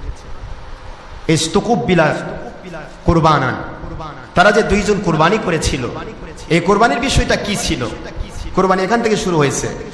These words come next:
কোরবানি কিন্তু হযরতে ইসমাইল আলাইহিস সালাম থেকেই শুরু হয় নাই, অনেক আগে থেকে শুরু হয়েছে। তবে আমাদের যে কোরবানিটা উম্মতে শরীয়তে মুহাম্মদুর রাসূলুল্লাহ সাল্লাল্লাহু আলাইহি ওয়াসাল্লাম ওনার শরীয়তের যে কোরবানি,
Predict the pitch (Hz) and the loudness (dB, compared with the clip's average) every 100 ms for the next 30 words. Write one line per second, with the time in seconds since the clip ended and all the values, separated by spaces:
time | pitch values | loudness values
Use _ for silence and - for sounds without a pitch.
0 | - - 185 190 233 247 254 - 214 196 | -14 0 2 4 2 0 -4 0 2 2
1 | 233 220 214 185 156 - - - - - | 2 0 0 0 -2 -6 -8 -8 -10 -8
2 | - - 170 160 175 240 285 262 269 226 | -8 -2 2 4 4 4 6 4 2 2
3 | 226 214 214 247 - 208 175 151 135 117 | 2 2 -2 -2 -2 2 2 2 0 -4
4 | - - - - - 143 - 226 233 208 | -8 -12 -16 -16 -14 -12 0 2 4 4
5 | 226 262 - 202 160 131 - - - - | 0 -4 -4 -2 -2 -2 -4 -8 -10 -14
6 | - - - - - 156 156 170 160 180 | -16 -16 -16 -16 -4 2 2 4 4 6
7 | 233 254 311 294 - 233 180 156 139 170 | 4 4 0 0 0 0 2 2 2 4
8 | 208 196 196 196 - 180 247 247 240 202 | 4 2 0 0 2 4 6 6 4 4
9 | 170 180 214 233 294 285 - 214 170 143 | 4 4 4 2 2 0 0 0 2 4
10 | 139 104 - - - - - - 185 180 | 4 4 -2 -10 -12 -12 0 4 4 4
11 | 202 202 175 165 160 220 226 220 202 190 | 4 4 2 0 2 2 2 2 0 0
12 | 165 165 147 135 139 196 | -2 -2 2 4 4 4